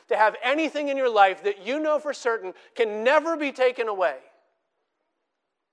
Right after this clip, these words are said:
We live in a world of constant flux. Your health can be gone in a moment.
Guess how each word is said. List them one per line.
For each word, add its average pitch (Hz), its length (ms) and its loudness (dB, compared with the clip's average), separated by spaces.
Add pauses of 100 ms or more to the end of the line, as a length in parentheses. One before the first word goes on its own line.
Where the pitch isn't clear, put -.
We 311 200 2
live 294 380 4 (220)
in 247 100 2
a 254 60 8
world 262 380 12
of 220 160 0
constant 262 680 -2
flux. 214 360 2 (200)
Your 277 280 2
health 302 380 4
can 247 140 -4
be 240 100 -4
gone 269 360 0 (160)
in 233 120 -2
a 214 60 -2
moment. 214 760 0